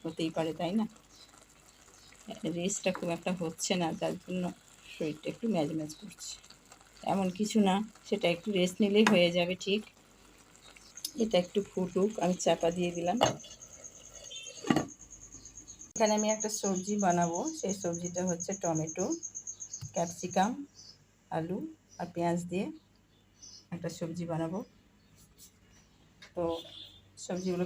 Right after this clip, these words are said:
কেটে, মানে খোসা ছাড়িয়ে ধুয়ে রেখেছি, এখনও কাটা হয়নি।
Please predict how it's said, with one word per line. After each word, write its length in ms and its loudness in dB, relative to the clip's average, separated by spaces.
কেটে, 280 0
মানে 140 2
খোসা 260 2
ছাড়িয়ে 360 4
ধুয়ে 260 0
রেখেছি, 400 -6
এখনও 300 -4
কাটা 280 -2
হয়নি। 340 -4